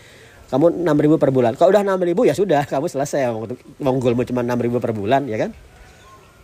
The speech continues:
Semoga bisa dipahami ya. Dan ini terserah kalian. Kalian set up aja superset dari goalmu itu, kamu set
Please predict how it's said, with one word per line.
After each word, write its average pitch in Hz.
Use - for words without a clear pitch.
Semoga 123
bisa 165
dipahami 123
ya. 98
Dan 143
ini 170
terserah 196
kalian. 151
Kalian 160
set 170
up -
aja 147
superset 143
dari 127
goalmu 123
itu, 131
kamu 131
set 127